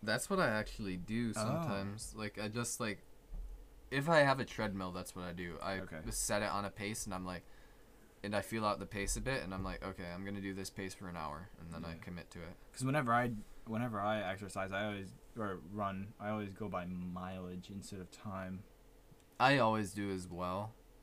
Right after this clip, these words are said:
Speaker 1: unless I don't know the mileage or I'm on a treadmill. <laughs>
Speaker 2: Okay.
Speaker 1: Yeah.
Speaker 2: Well, treadmill running to me is very different.
Speaker 1: Or
Speaker 2: because
Speaker 1: indoor biking.
Speaker 2: Treadmill running is like, it's like a psychological game 'cause you're just, like,
Speaker 1: It
Speaker 2: going
Speaker 1: is,
Speaker 2: nowhere.
Speaker 1: yeah.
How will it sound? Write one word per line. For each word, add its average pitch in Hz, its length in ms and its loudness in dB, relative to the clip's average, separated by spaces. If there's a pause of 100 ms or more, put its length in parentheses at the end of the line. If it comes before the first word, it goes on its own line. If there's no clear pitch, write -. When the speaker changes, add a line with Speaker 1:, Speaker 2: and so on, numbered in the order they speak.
(400)
Speaker 1:
unless 101 400 0
I 95 80 0
don't 95 240 -2
know 123 100 0
the 123 100 -2
mileage 113 680 0 (180)
or 95 540 0 (720)
I'm 90 180 0
on 90 120 0
a 87 60 -4
treadmill. 80 540 -6
<laughs> - 60 -10
Speaker 2:
Okay. 113 400 -2
Speaker 1:
Yeah. 85 40 -12 (300)
Speaker 2:
Well, 147 220 8
treadmill 160 480 6
running 117 360 4
to 113 140 0
me 107 120 4
is 92 120 -4
very 113 640 2
different. 92 440 -4
Speaker 1:
Or 131 120 8
Speaker 2:
because 131 140 8
Speaker 1:
indoor 101 180 4
biking. 82 400 -6 (540)
Speaker 2:
Treadmill 151 340 6
running 117 300 4
is 98 140 -4
like, 95 180 -4 (1080)
it's 139 140 -2
like 123 100 2
a 113 40 2
psychological 104 720 -2
game 113 300 2
'cause 127 160 0
you're 135 80 4
just, 131 100 2
like, 139 140 6
Speaker 1:
It 113 60 -2
Speaker 2:
going 131 260 6
Speaker 1:
is, 127 60 8
Speaker 2:
nowhere. 123 560 6
Speaker 1:
yeah. 117 440 4